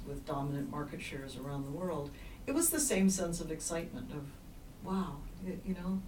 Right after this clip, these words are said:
they've managed to keep it all together, reasonable balance sheet, growth in the high teens, self-financing." So technology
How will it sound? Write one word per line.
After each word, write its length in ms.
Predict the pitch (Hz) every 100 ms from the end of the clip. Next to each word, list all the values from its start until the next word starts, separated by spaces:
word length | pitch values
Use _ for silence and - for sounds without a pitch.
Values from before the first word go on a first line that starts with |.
| -
they've 180 | - 175
managed 520 | 180 170 175 170 - -
to 260 | 185 165 - - - - - -
keep 320 | - - 208 190
it 180 | 185 -
all 540 | 170 160 160 151 156 156 - - - - - -
together, 480 | - 190 202 190 117 -
reasonable 460 | 151 151 143 131 -
balance 400 | 196 196 190 185
sheet, 640 | 185 - 185 175 170 170
growth 420 | - 156 156 151 143
in 100 | 139
the 60 |
high 420 | 143 151 135 135 127 -
teens, 760 | - 196 175 165 160 160 - - - - -
self-financing." 1000 | - 156 143 143 143 139 135 - - - - - - - - - -
So 560 | - 269 254 247 202 - - - - - - - -
technology 1200 | - 269 247 226 220 247 254 214 247 247 247 247